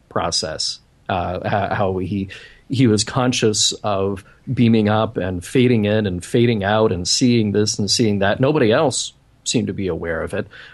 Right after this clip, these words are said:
uh, but Kirk just seemed to be fine with the whole thing. And I had to wonder if that's how beaming up actually works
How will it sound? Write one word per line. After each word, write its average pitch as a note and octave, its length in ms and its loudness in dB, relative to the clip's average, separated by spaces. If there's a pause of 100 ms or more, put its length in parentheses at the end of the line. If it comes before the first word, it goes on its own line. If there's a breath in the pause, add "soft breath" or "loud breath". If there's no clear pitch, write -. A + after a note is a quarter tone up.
(120)
uh, E2+ 380 -2 (100)
but F2+ 200 -2 (160)
Kirk A#2+ 300 -2 (100)
just - 220 -2
seemed G#2 160 0
to F#2+ 60 -6
be G2 120 -2
fine G2+ 260 -2
with F2+ 100 -4
the G2 100 -2
whole F#2+ 160 -2
thing. E3 240 0
And A2+ 80 2
I A#2+ 60 0
had F3+ 140 0
to B2 60 2
wonder B2+ 300 2
if G#2 80 0
that's A#2+ 240 -2
how A#2+ 160 0
beaming A2+ 400 -2
up A#2+ 160 -2
actually F#2+ 380 -6
works - 600 -6